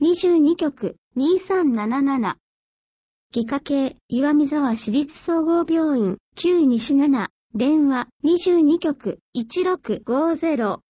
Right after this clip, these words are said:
小児科系、岩見沢市立総合病院、九西七。電話、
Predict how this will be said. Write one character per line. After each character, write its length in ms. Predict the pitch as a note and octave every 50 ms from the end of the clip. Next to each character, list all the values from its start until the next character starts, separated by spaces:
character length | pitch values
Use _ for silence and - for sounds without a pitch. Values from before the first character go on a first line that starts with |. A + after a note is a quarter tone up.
| _ _ _ _ _ _ _ _ _ _ _ _ _ _ _ _ _
小 320 | - - - C#4+ E4 F4+
児 160 | F4 F4+ F#4 F#4
科 160 | - F#4 -
系、 360 | - - C#4 C#4 C4+ C4 - _ _
岩 280 | - A#3+ B3+ C#4 D4 D4+
見 120 | D4+ D4
沢 300 | C4+ D4 D4 C#4 A#3 A3+
市 160 | - - G#3
立 260 | G#3+ C#4+ C#4+ C#4+ -
総 260 | - - E4+ E4 E4 D#4
合 220 | E4 E4+ E4+ E4
病 300 | E4 E4 E4 D#4+ D4+ C4+
院、 200 | A#3+ G3+ F3+ - - _ _ -
九 280 | - - F4 F4+ F4 D4+
西 300 | C4 A#3+ A3+ A3+ - C#4
七。 380 | C#4 C#4+ D4 C4+ A3+ F#3+ - _ _ _ _ -
電 320 | G#3 A#3+ C#4+ D#4 D#4 D4
話、 200 | C#4 C4 B3 A#3+